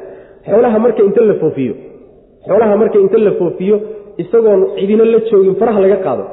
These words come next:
ayaa sudanta la yidhahdaa. Waxaa meesha laga wadaa, isagoon amar la saarayn, oo waxaa samee iyo waxaa daa, midna aan la odhanaynin, in la abuuray miyuu moodaya? Ama ma ahe, isagoon la soo saaranin oo lala xisaabtamaynin in saa lagu abuuray miyuu moodaya?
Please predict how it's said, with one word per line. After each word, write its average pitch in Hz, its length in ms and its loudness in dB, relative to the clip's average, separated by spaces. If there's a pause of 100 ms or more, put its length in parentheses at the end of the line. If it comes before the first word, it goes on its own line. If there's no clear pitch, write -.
ayaa 190 320 2
sudanta 180 380 -2
la 131 80 -2
yidhahdaa. 110 320 -8 (340)
Waxaa - 200 -2
meesha 240 260 0
laga 214 200 4
wadaa, 214 280 2 (420)
isagoon 214 460 2
amar 220 300 0
la 190 120 2
saarayn, 190 380 0 (640)
oo 202 160 2
waxaa 208 360 2
samee 202 280 2 (240)
iyo 196 260 0
waxaa 208 320 0
daa, 170 280 0
midna 240 300 0
aan 208 160 0
la 196 80 2
odhanaynin, 202 480 2 (420)
in 277 180 0
la - 100 -2
abuuray 247 280 2
miyuu 277 160 4
moodaya? 247 380 2 (560)
Ama 233 240 0
ma 277 120 4
ahe, 254 220 2
isagoon 254 420 2
la 220 80 4
soo 240 280 2
saaranin 233 440 2
oo 220 80 4
lala 226 220 2
xisaabtamaynin 226 840 2
in 254 160 0
saa 247 180 0
lagu 226 220 2
abuuray 220 300 2
miyuu 254 200 2
moodaya? 220 360 2